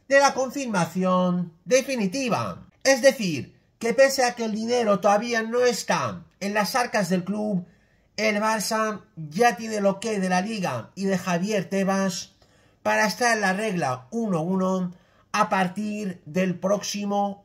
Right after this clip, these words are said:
uno de julio. No obstante, incluso en el caso de no estar en la regla uno a uno, el club podría ir al mercado y fichar a futbolistas sin inscribirlos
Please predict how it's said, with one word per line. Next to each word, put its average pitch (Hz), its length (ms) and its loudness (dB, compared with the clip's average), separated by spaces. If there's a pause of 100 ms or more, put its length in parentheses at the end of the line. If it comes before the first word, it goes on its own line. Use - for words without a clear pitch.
(140)
uno 220 400 -4
de 170 100 2
julio. 131 600 -2 (220)
No 277 160 4
obstante, 269 420 2
incluso 190 800 -4 (100)
en 202 160 -2
el 214 180 -4
caso 247 300 -2
de 240 100 0
no 247 140 0
estar 165 400 -2
en 151 140 -6
la 165 100 -2
regla 170 580 -6 (160)
uno 226 280 -4
a 175 40 2
uno, 196 520 0 (440)
el 233 220 0
club 269 280 -6
podría 226 440 0
ir 196 180 2
al 226 180 -2
mercado 190 800 0 (380)
y 254 160 -6
fichar 208 480 0
a 170 80 2
futbolistas 190 1080 -2 (340)
sin 262 180 -8
inscribirlos 208 1160 -4